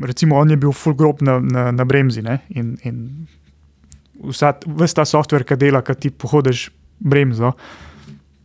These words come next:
se pač nista razumela. Ni, ni, ni mogel,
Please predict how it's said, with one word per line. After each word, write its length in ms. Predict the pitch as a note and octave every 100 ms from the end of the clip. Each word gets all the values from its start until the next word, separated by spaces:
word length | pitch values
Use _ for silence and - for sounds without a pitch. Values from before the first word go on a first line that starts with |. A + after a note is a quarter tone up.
| _ _ _ _ _ -
se 140 | -
pač 260 | B2+ C3 -
nista 280 | C3+ - A#2+
razumela. 460 | A2+ A#2 A#2 A2 A2+ -
Ni, 180 | C3 B2+
ni, 300 | C3+ C#3+ C#3
ni 340 | C#3 D3+ D#3
mogel, 480 | D3 D3 C#3+ C3+